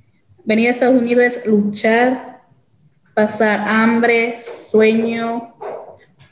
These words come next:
o dificultades. Pero si tú traes una meta a este país, si tú te lo propones y luchas por ello, tú lo haces.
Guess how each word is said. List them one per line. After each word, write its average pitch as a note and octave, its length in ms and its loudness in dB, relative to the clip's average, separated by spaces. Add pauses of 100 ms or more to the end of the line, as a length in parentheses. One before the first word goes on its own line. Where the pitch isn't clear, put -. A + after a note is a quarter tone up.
(240)
o G3 420 4
dificultades. A3 920 2 (1300)
Pero A3 160 2
si A3 100 0
tú B3+ 200 2 (140)
traes C4 240 2
una C4 180 4
meta B3+ 380 2
a A3+ 100 4
este B3 220 -2
país, A#3+ 640 0 (640)
si A3 100 0
tú A3+ 140 -4
te C4 80 0
lo B3+ 120 0
propones B3 500 2
y G#3+ 140 4
luchas A#3+ 280 0
por A3 200 2
ello, B3+ 300 2
tú A3+ 200 2
lo G#3+ 160 4
haces. A#3+ 480 -2